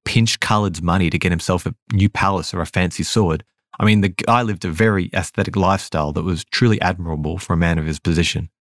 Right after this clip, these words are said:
As I mentioned before, he created one of the first welfare states in world history. So there's no reason not to assume that the money confiscated truly went to the good of the Muslim people.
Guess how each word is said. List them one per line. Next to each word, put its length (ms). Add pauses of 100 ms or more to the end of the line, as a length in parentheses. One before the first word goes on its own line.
(280)
As 160
I 60
mentioned 320
before, 280
he 220
created 380
one 100
of 60
the 80
first 340
welfare 520
states 360
in 160
world 240
history. 460 (580)
So 120
there's 200
no 160
reason 500
not 160
to 140
assume 340
that 100
the 60
money 200
confiscated 720
truly 460
went 340
to 100
the 80
good 160
of 80
the 40
Muslim 360
people. 420